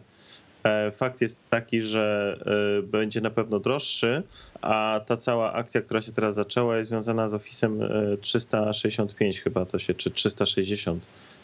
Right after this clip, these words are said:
e, tym takim, e, który będzie trochę webowy i będzie wymagał, e,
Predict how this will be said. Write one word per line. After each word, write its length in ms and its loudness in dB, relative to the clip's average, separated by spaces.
e, 300 2
tym 180 -2
takim, 420 0
e, 400 0
który 200 -2
będzie 320 0
trochę 320 2
webowy 540 0
i 60 2
będzie 300 2
wymagał, 760 0
e, 60 4